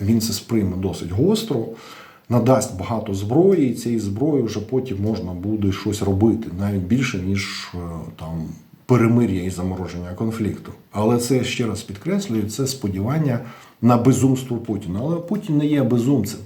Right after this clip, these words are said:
це важливо розуміти. Путін може легко прийняти, а, ці, а, умови перемир'я і піти на замороження.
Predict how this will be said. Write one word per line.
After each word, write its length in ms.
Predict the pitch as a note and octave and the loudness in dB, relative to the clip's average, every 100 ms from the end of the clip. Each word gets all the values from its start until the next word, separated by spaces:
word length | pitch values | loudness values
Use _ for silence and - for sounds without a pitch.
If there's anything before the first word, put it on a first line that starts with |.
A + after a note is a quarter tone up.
| - _ _ - | -18 _ _ -10
це 60 | |
важливо 420 | G#2 G2+ G#2+ G2+ | -6 -2 -2 -2
розуміти. 480 | G#2+ G#2 A#2+ G#2 - - - - - _ | -2 -2 0 -2 -4 -14 -20 -20 -20 _
Путін 260 | F#3+ D3+ C3 | -2 4 4
може 240 | C3 A#2 | 6 4
легко 320 | B2+ G#2 - | 2 0 -4
прийняти, 580 | - C3+ A2+ G2 G2 G2 - - - - - - - _ _ - | -2 0 2 0 -4 -10 -12 -20 -20 -20 -20 -20 -20 _ _ 0
а, 720 | G2 F#2+ F#2 F2+ F2+ F2 F2 F2 | 2 4 2 0 -4 -6 -8 -6
ці, 800 | - A2+ G#2+ G2+ F#2+ F#2 E2+ - | -2 2 4 4 4 0 -4 -6
а, 400 | F#2+ F2+ F2 E2 D#2+ D#2+ - C2 D#2+ E2 D#2+ F2+ - | -8 -8 -8 -8 -10 -12 -14 -14 -12 -12 -10 -10 0
умови 360 | A2 A#2 G#2 F#2+ | 4 6 6 2
перемир'я 800 | - B2 E3+ A#3 G#3 D#3+ C#3 - - - _ _ | 2 4 4 4 2 0 -2 -6 -14 -20 _ _
і 40 | - | -2
піти 300 | C#3+ C3+ E3+ | 0 2 2
на 100 | D3 | 4
замороження. 680 | C#3 C3+ C3+ A#2+ G#2+ G2 | 4 4 2 2 0 -2